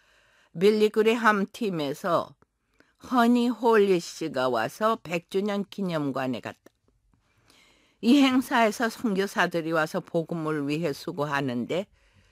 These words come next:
그들을 위해서 뭔가 선물을 해야 하지 않겠느냐고 해 나는 기념으로 학교를 세우는 것이 어떠냐고 제안을 했었다.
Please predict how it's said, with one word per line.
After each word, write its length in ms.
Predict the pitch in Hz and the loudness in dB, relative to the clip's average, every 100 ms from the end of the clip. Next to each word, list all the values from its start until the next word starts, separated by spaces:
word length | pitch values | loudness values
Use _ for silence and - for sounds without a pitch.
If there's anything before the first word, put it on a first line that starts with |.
| _ _ - | _ _ -8
그들을 960 | - 226 226 180 156 147 143 139 131 | -2 0 0 0 0 0 2 2 0
위해서 460 | 143 160 123 143 117 | -2 -2 -2 -4 -4
뭔가 500 | 143 151 147 131 - - _ - | -4 -4 -4 -6 -6 -14 _ -12
선물을 720 | - 214 196 202 160 131 147 | -2 0 2 0 -2 -4 -4
해야 240 | 190 170 | -2 0
하지 180 | 147 135 | -2 -2
않겠느냐고 840 | 143 143 - 143 127 127 127 117 131 | -4 -4 -6 -8 -6 -6 -6 -6 -4
해 200 | 139 131 _ _ _ _ | -4 -6 _ _ _ _
나는 360 | 147 180 202 220 | -4 -2 0 -2
기념으로 640 | - 220 175 165 165 175 | 0 2 2 0 -2 -2
학교를 580 | - 294 - 226 214 202 | -4 -8 -2 -2 0 -2
세우는 420 | - 190 170 160 | -2 -2 -2 -4
것이 240 | 147 - | -6 -4
어떠냐고 840 | 156 151 151 156 151 135 143 139 127 _ _ _ | -4 -4 -4 -4 -4 -6 -4 -4 -4 _ _ _
제안을 580 | - 202 156 135 117 110 | -10 -2 0 0 -2 -6
했었다. 580 | - - - - _ | -12 -16 -20 -20 _